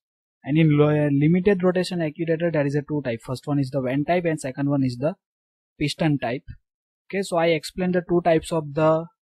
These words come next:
rotary actuators in this video, vane types and piston type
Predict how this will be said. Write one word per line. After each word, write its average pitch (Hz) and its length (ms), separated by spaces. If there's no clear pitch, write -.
rotary 156 360
actuators 170 520
in 143 140
this 143 180
video, 151 360
vane 139 260
types 165 260
and 147 240
piston 147 360
type 170 220